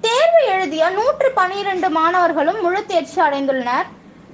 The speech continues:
மேலும் நானூற்றி ஐம்பது மதிப்பெண்களுக்கு மேல் இருபத்தி ஒன்பது மாணவர்களும், நானூறு மதிப்பெண்களுக்கு மேல் அறுபத்தி மூணு மாணவர்களும் பெற்றுள்ளனர். தமிழில் நூறுக்கு தொண்ணூத்தி ஒன்பது மதிப்பெண்கள் நான்கு மாணவர்களும்,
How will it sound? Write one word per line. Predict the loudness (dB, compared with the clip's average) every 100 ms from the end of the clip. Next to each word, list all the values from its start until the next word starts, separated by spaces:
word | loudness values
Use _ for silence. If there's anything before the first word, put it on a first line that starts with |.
| -10
மேலும் | -4 2 2 2
நானூற்றி | 2 2 2 0 -2 -2
ஐம்பது | 0 2 0 -2 -4 0
மதிப்பெண்களுக்கு | -2 -2 -6 -4 -2 -2 -2
மேல் | -2 -2 -2
இருபத்தி | -2 -2 0
ஒன்பது | -2 0 0
மாணவர்களும், | 2 2 2 -2 -2 -4 -4 -6 -18 -20 -16
நானூறு | -2 2 2 4 4 4
மதிப்பெண்களுக்கு | 2 0 -2 -2 -2 -2 0
மேல் | 0 2
அறுபத்தி | 2 2 0 0
மூணு | 0 2 2
மாணவர்களும் | 2 2 2 2 0 -2
பெற்றுள்ளனர். | -4 -4 -4 -2 -2 -6 -18 -20 -20 -6
தமிழில் | -2 2 2 2 2 -2 -6 -2
நூறுக்கு | 4 4 4 2
தொண்ணூத்தி | 0 0 -2 0
ஒன்பது | 0 0 -2
மதிப்பெண்கள் | 0 -2 -2 -4 0 0 0
நான்கு | 0 0 -2 -4
மாணவர்களும், | -2 -2 -2 -2 -2 -2